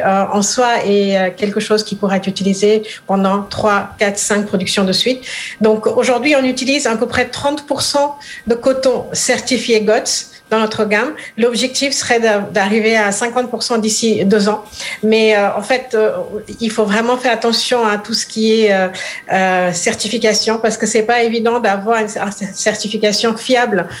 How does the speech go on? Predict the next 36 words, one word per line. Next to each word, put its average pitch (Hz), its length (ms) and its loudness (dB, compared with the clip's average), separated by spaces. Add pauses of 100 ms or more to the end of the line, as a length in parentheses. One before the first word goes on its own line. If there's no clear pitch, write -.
(100)
pendant 233 240 4
toute 262 200 -2
la 247 120 2
chaîne. 214 300 0 (260)
Donc, 220 120 2
au 226 120 4
lieu 254 180 2
de 233 140 4
dire 233 400 0
tout - 80 -10
de 220 60 -10
suite, 262 320 -2
euh, 208 180 4
on 208 60 0
va 214 120 2
tout 233 220 -6
mettre 233 340 0
cent 214 200 0
pour 208 120 -6
cent 220 160 0
gots, 220 200 2
ce - 120 -4
qui 214 120 0
serait 208 200 0
pas 233 160 2
vrai 226 300 2
forcément, 226 480 0 (380)
il 226 100 2
faut 226 160 2
vraiment, 233 400 2
vraiment 226 280 2
faire 220 120 2
attention 220 560 0
et 196 160 2
faire 202 320 -2
de 190 80 0